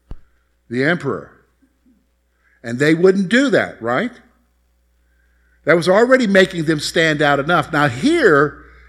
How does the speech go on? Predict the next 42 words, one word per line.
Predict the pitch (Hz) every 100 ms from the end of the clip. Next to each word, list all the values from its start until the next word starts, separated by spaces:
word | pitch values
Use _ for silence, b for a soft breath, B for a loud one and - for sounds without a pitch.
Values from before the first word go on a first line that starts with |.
| b
you | 156
got | 180 175
a |
group | 147 175 170
of | 139
people | 208 208 185 160
who | 165
are | 151
throwing | 190 196 185
off | 180 165
their | - 139
head | 165 277 196
coverings. | 160 127 117 127 185 - - _ _ _ _ _ _ _ _ _ _ _ _ _
Do | 170
you, | 165
do | 202
you |
understand | 220 233 - 226 226
what | 202
I'm |
saying? | - 214 220 254 - - _ _ _ _ _ b b
I, | - - 294
if | 262 -
you | 269
wanna | 320 339
understand | 254 233 185 247 226
what | 214
it's | 190 -
like, | 208 190
so, | - 220 214
okay, | 190 214 180
so | 190 185 185 B B B
it's | 220 -
quaint | - 240 269 269
to | 185
have | 202 180
the | 175
Amish | 170 165 139 147
living | 127 123
around | 117 120 104 82
us, | -
right? | 123 147